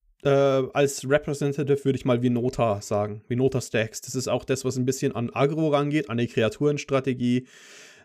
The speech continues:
Ähm, Vinota lässt Humans reinkommen für Non-Humans, die angreifen. Und man hat dann, äh, und viele der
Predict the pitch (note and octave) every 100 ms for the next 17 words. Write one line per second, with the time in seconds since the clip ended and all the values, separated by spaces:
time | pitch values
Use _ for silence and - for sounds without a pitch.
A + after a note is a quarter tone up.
0 | _ - A#2 A2 A2+ G#2 G#2 - B2+ B2+
1 | C#3 C#3+ C#3 A#2 A2 - - - - _
2 | - - E3 E3+ D#3+ D#3 C#3 C3+ C3+ C#3+
3 | C3+ - A#2 A#2 C3+ C3 - C#3+ C#3 B2+
4 | - C3+ C#3 C#3 C3+ C3 C3 C3+ C#3 -
5 | - - - _ - B2 A#2+ A#2+ A#2 A2
6 | A#2 A2 - - A2+ A2 A2 G#2+ - A#2+
7 | - C3 A#2 A2